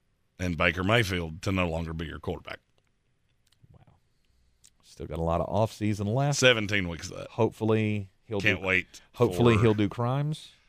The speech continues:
Speaker 2: and
Speaker 1: Can't
Speaker 2: he won't
Speaker 1: wait.
Speaker 2: even be on this team.
Speaker 1: No, you don't want anybody to do crimes. I'm actually now the biggest
Speaker 2: Hope
Speaker 1: Baker
Speaker 2: so,
Speaker 1: Mayfield
Speaker 2: yeah.
Speaker 1: fan in the world. 'Cause
Speaker 2: I
Speaker 1: I
Speaker 2: hope,
Speaker 1: want
Speaker 2: I hope Baker Mayfield gets stopped at the border with seven,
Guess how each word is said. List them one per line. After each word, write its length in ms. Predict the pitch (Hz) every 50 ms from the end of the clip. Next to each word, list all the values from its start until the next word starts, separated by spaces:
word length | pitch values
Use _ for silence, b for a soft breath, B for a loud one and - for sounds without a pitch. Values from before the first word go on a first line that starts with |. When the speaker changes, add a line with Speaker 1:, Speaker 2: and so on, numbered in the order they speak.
| _ -
Speaker 2:
and 300 | - 98 98 95 95 92
Speaker 1:
Can't 240 | 92 110 107 104 107
Speaker 2:
he 60 | 117
won't 140 | 123 131 135
Speaker 1:
wait. 60 | 135
Speaker 2:
even 120 | 135 135
be 120 | 135 143 147
on 120 | 160 175
this 120 | 165 104 85
team. 80 | 87
Speaker 1:
No, 500 | 87 87 92 101 107 110 113 113 113 110
you 100 | 107 95
don't 160 | 90 101 104 107
want 120 | 101 98
anybody 240 | 95 92 92 90 80
to 40 | 78 87
do 60 | 80
crimes. 320 | - - 87 87 82 82 - -
I'm 200 | 110 127 143 135
actually 300 | 120 110 - 110 104 101
now 100 | 101 98
the 60 | 87
biggest 280 | 90 98 95 82 -
Speaker 2:
Hope 140 | - 95 95
Speaker 1:
Baker 100 | 87 92
Speaker 2:
so, 60 | 95 98
Speaker 1:
Mayfield 300 | 104 104 87 101 92 85
Speaker 2:
yeah. 60 | 73 90 87
Speaker 1:
fan 80 | 85
in 40 | 80
the 80 | 78 78
world. 280 | 87 95 95 87 82 - _ _ _ - -
'Cause 160 | 110 104 107
Speaker 2:
I 120 | 107 131
Speaker 1:
I 20 | 147
Speaker 2:
hope, 220 | 135 139 117 - -
Speaker 1:
want 20 |
Speaker 2:
I 140 | 110 120 147
hope 180 | 139 131 107 92
Baker 240 | 101 107 98 104 98
Mayfield 440 | 92 101 101 - 101 90 87 80
gets 180 | 82 87 78 -
stopped 320 | - - 101 98 92 -
at 80 | - 82
the 80 | - 82
border 400 | 80 87 90 92 92 80 80 76
with 220 | 78 80 80 -
seven, 420 | - - - - 113 101 98 92